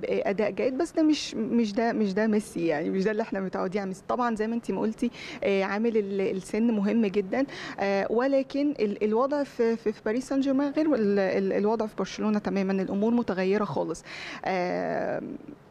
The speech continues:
لأول مرة كنا، ما كانش حد يتخيل أصلا إن كان ممكن يجي في يوم من الأيام إن إحنا نسمع صفارات استهنا-، استهجان ضد ميسي أو ضد رونالدو. للأسف حصلت ضد ميسي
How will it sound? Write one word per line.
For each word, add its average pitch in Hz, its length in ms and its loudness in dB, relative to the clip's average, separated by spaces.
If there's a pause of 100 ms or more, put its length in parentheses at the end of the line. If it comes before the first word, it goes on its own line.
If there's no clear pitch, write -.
لأول 233 460 0
مرة 247 320 2
كنا، 202 420 -2
ما 185 220 -4
كانش 226 300 -4
حد 240 200 -4
يتخيل 226 480 0
أصلا - 280 -2
إن 202 120 0
كان 196 180 -2
ممكن 220 340 0
يجي 226 200 0
في 220 120 -2
يوم 233 120 4
من 220 120 4
الأيام 208 260 2
إن 220 80 2
إحنا 226 200 0
نسمع 214 220 -2
صفارات 208 360 -2
استهنا-، 202 460 0
استهجان 196 560 0
ضد 196 180 0
ميسي 208 260 0
أو - 60 4
ضد 196 220 0
رونالدو. 202 400 0 (260)
للأسف 185 340 -2
حصلت 202 440 -4
ضد 196 140 0
ميسي 226 260 -2